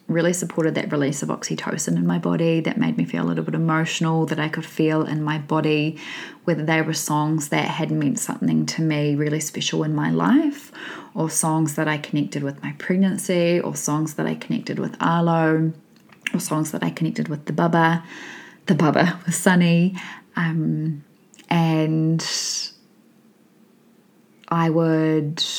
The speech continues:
yeah, so I had that, and then I had the birth relax playlist, and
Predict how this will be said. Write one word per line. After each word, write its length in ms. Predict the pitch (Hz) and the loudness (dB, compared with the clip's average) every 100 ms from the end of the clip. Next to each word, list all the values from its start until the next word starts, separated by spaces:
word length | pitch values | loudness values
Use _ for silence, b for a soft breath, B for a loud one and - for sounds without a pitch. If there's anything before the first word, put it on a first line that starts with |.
| - - - - | -6 -6 -4 2
yeah, 180 | 165 | 2
so 120 | - 165 | 2 0
I 60 | |
had 180 | 165 202 | 0 2
that, 200 | 165 160 | 2 2
and 100 | 156 | 2
then 80 | 156 | 0
I 60 | 156 | 0
had 180 | 156 | -2
the 60 | 151 | -2
birth 440 | 147 160 165 - - - | 2 2 2 -2 -12 -2
relax 480 | 156 147 143 - - | 2 2 2 -2 -6
playlist, 540 | 143 147 160 156 - | -2 0 0 -2 -6
and 360 | 143 147 143 143 | -2 0 2 0